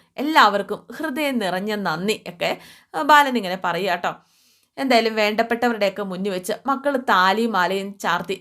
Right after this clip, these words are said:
കുടുംബജീവിതം ആരംഭിക്കുക എന്നുള്ളത് എല്ലാ അച്ഛനമ്മമാരുടെയും സ്വപ്നമാണ്. എൻ്റെ മൂത്ത മകൻ്റെ വിവാഹം ഞങ്ങൾക്കിവിടെ കാണാൻ സാധിച്ചു. എൻ്റെ രണ്ട് മക്കൾ നേരത്തെ വിവാഹം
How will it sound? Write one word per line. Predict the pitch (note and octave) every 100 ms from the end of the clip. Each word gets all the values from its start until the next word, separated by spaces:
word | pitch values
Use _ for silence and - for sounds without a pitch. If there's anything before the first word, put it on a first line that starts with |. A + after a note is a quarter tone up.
| _
കുടുംബജീവിതം | C#4 C#4 C#4 B3+ C4+ B3+ A#3+ F3+
ആരംഭിക്കുക | F3+ F#3+ G#3+ G3+ A3
എന്നുള്ളത് | G#3 F3+ F#3+ G3 - - _ G#3
എല്ലാ | A#3 D4 E4+ B3+
അച്ഛനമ്മമാരുടെയും | F#3 G#3+ F#3+ F#3+ F#3+ F3+ G3 F#3+ F#3
സ്വപ്നമാണ്. | G3 F3+ G3 F3+ E3+ - _ _ _ _ _ _ _ _ _ _ _ _ _ C4
എൻ്റെ | C#4 C4
മൂത്ത | C#4+ E4 - D#4+
മകൻ്റെ | A3 G3+ G3 G3
വിവാഹം | F3+ G3+ G#3 - -
ഞങ്ങൾക്കിവിടെ | - C#4+ A#3 G3+ G3+
കാണാൻ | E3 E3+ F#3+ G3+
സാധിച്ചു. | E3+ F3+ - - _ _ _ -
എൻ്റെ | C4 C#4 C#4 A#3
രണ്ട് | G#3 A#3+ B3+
മക്കൾ | A3+ A#3 A3
നേരത്തെ | F#3 F#3 F#3 A3+
വിവാഹം | F#3 F#3+ G#3+